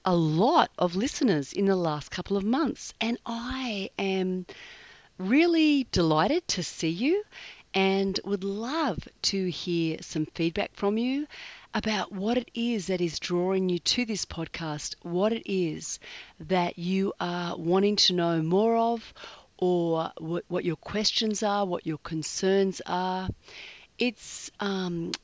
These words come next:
just wonderful for me to see you out there because I have actually been offline for quite a while. I've been dealing with a very difficult situation in my domestic life, and it has involved a bully,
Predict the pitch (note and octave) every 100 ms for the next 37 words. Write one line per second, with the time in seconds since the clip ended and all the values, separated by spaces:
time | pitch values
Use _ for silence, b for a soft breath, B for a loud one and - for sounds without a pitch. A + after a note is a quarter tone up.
0 | _ - D3 - - - E3 D#3+ A3 B3+
1 | F3 D3+ E3+ E3 D#3 - - B3+ C4 E3
2 | E3 - E3 D#3 F#3 - F#3+ - G3 F3+
3 | C#4 D4+ D4 - F#3+ E3+ F3+ F3 - F#3+
4 | - F#3 F#3 F3+ - - - - A#3+ C#4+
5 | G3+ D#3 D#3 A3+ D#4 - B B B B
6 | C4+ - F#4+ C#4 A#3 A3 G3 F#3 - -
7 | F#3 F3+ F3+ F3 F3 C4+ F#4 E4 - C4
8 | D#4 G#3 - - - G3 F3 - F3 F3+
9 | F3 D#3+ - D3+ D#3+ - - D3+ E3+ -
10 | - E3+ E3+ E3+ E3 - D#3+ E3 E3 E3
11 | D3+ E3 E3+ D#3+ - F3+ F3+ _ - F#3+
12 | A3 A3+ F#3 -